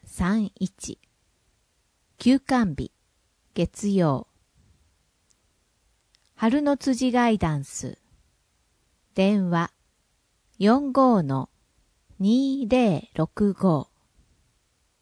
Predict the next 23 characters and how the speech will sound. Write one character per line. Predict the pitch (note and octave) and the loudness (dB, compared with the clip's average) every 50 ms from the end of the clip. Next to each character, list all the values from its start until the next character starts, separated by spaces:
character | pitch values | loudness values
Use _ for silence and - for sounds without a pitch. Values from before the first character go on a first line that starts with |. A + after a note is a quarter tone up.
| _ _ _ _ _ _ _ _ _ _ _ _ _ _ _ _ _ _ _ _ _ _ _ - | _ _ _ _ _ _ _ _ _ _ _ _ _ _ _ _ _ _ _ _ _ _ _ -8
壱 | G#3+ - | -6 -4
岐 | - C#4+ D4 | -2 -2 -2
島 | - - A3+ G3 E3 C#3 - - | 0 2 2 2 2 2 -2 -4
開 | - G#3+ A3+ B3+ B3+ | -2 -2 0 0 0
発 | G#3+ A3 A#3+ - - A3 | 0 -2 -4 -4 -4 -4
総 | F#3+ - - A#3 B3+ B3+ A#3+ | -2 0 2 4 4 4 2
合 | A#3+ A#3+ A3+ A3+ A#3 | 2 2 2 2 0
セ | - - A#3 G#3+ G#3 | -2 -2 -2 0 0
ン | F#3+ - | -2 -4
タ | _ - D3+ C3+ B2+ - - _ _ _ _ _ _ _ _ _ _ _ _ _ _ _ _ _ _ _ | _ -6 -4 -4 -4 -6 -10 _ _ _ _ _ _ _ _ _ _ _ _ _ _ _ _ _ _ _
ー。 | - | -2
電 | F#3+ F#3+ G3+ G3+ F#3 E3+ | 0 0 2 0 0 0
話、 | E3 D#3+ D#3 - _ _ _ _ _ _ _ _ _ _ _ _ _ _ _ - | -2 -2 -2 -4 _ _ _ _ _ _ _ _ _ _ _ _ _ _ _ -2
四 | F#3+ G3+ A3 B3+ C4 B3+ | 0 2 2 2 0 0
五 | B3 C4 B3 A3+ G3+ F3 | 2 2 2 4 2 0
の | D3 C#3 C3+ C3 - _ _ _ _ _ _ _ _ _ _ _ _ _ | 0 -2 -4 -6 -8 _ _ _ _ _ _ _ _ _ _ _ _ _
三 | - - - A3 G#3+ B3 C4+ D4 C#4+ A#3+ | -20 -6 -2 0 0 0 0 -2 -2 -2
六 | G#3+ B3 C4 _ - - C#3+ - - _ _ - | -2 -2 -2 _ -6 -8 -8 -8 -10 _ _ -10
九 | - - F#3+ G#3 G#3+ | -4 -2 0 0 0
三。 | - - - G3+ F#3 D#3+ C#3+ - _ _ _ _ _ _ _ _ _ _ _ _ _ _ _ _ _ _ _ _ _ _ _ _ _ _ _ - | -2 -4 -4 -2 -2 -2 -4 -8 _ _ _ _ _ _ _ _ _ _ _ _ _ _ _ _ _ _ _ _ _ _ _ _ _ _ _ 0
休 | A#3+ B3 C4+ | 2 2 2
館 | - - C4+ B3+ A#3+ G3+ E3 D3 | 2 0 0 0 0 0 -2 -4
日、 | D#3+ C3 - | -6 -8 -10